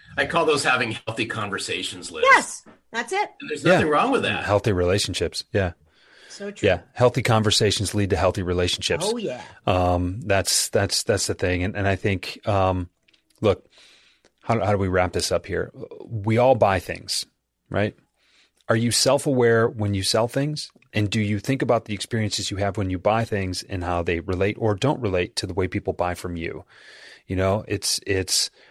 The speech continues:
Speaker 3: you almost have to go through an experience with your own company as a customer to, to, you know, make a dummy phone call, call from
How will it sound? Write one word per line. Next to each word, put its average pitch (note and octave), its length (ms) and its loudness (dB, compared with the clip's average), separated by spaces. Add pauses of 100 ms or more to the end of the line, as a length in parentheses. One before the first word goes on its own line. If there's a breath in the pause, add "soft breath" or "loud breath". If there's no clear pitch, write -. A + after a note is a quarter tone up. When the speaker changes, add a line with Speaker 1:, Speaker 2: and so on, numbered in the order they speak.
(500 soft breath)
Speaker 3:
you A2 160 0
almost D3+ 420 2
have C3+ 180 0
to B2+ 100 0
go G#2+ 160 2
through B2+ 440 0
an C3+ 80 2
experience A2+ 560 -2
with G#2+ 120 -4
your G#2 160 -6
own A2 200 2
company G#2 420 -2
as G2+ 160 0
a G#2+ 60 -2
customer - 840 -2 (1000)
to, F#2+ 500 2
to, F#2+ 380 0 (300)
you F#2+ 300 -4
know, G2+ 280 -6
make G#2+ 380 -2
a E3 60 0
dummy C3 340 2
phone A#2 280 0
call, F2 380 -4
call A#2+ 260 0
from B2 520 0